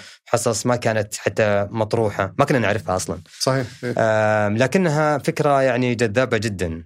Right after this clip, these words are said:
Speaker 1: هذا
Speaker 2: يعني
Speaker 1: لا
Speaker 2: أذكر
Speaker 1: يعني
Speaker 2: آخر، يمكن هي آخر سنتين ثلاثة اللي بدت يعني تنتشر فعلا، بدأ الناس يسولفون فيها كموظفين على الأقل، مو
Speaker 1: شوف،
Speaker 2: كشركة.
Speaker 1: أحد أكبر التحديات اللي نواجهها اليوم إنك أنت شركة لها اسمها، آه، ف-،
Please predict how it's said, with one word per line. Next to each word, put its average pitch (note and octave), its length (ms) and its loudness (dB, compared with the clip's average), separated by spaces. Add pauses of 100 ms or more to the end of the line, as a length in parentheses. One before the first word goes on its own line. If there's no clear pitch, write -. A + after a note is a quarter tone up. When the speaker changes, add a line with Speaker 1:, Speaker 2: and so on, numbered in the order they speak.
Speaker 1:
هذا G#2 200 2
Speaker 2:
يعني - 120 2
Speaker 1:
لا - 120 2
Speaker 2:
أذكر - 100 2
Speaker 1:
يعني D3+ 140 4
Speaker 2:
آخر، A#2+ 540 0
يمكن A#2 220 0
هي C#3 160 2
آخر C3+ 240 2
سنتين A#2 480 0
ثلاثة A#2+ 360 2
اللي G#2 160 2
بدت G#2+ 500 -2 (420)
يعني G#2 180 2
تنتشر B2+ 380 0
فعلا، A2 340 2
بدأ G#2 140 0
الناس G#2+ 320 0
يسولفون G2 280 -2
فيها G#2 160 0
كموظفين G#2 560 0
على E2+ 80 -2
الأقل، F2 240 -2
مو - 80 0
Speaker 1:
شوف، - 120 -2
Speaker 2:
كشركة. A#2+ 160 2
Speaker 1:
أحد C3+ 320 0
أكبر B2+ 280 0
التحديات A2+ 680 -2
اللي G#2+ 100 -2
نواجهها G#2+ 440 0
اليوم B2 420 0 (400)
إنك B2 240 0
أنت C3+ 160 -2
شركة C#3+ 580 0
لها B2 420 0
اسمها، A2+ 520 -2 (220)
آه، A#2 180 0
ف-، G#2+ 140 -4